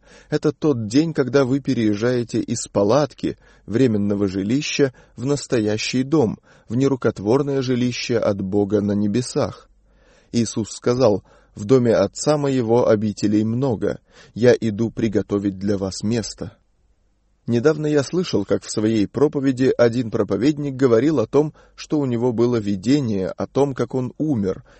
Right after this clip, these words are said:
и Господь Иисус встретил его на небесах и показал ему прекрасную новую обитель.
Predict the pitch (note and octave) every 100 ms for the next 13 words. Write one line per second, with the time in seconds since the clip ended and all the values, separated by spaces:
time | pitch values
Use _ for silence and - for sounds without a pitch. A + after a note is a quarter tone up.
0 | - A2 G2+ G#2+ - A2 - G2 F#2+ -
1 | D#3 - _ _ - - D#3+ E3 D3+ C3+
2 | C3 A#2 B2 B2 B2 C3 B2+ C3 G2 G2
3 | - _ - A2+ A2 G2 G2 B2+ A#2+ A2
4 | A2 - - - A#2+ - C#3 B2+ A2+ G#2
5 | G#2 G#2 G#2 - A2 B2+ A2 - -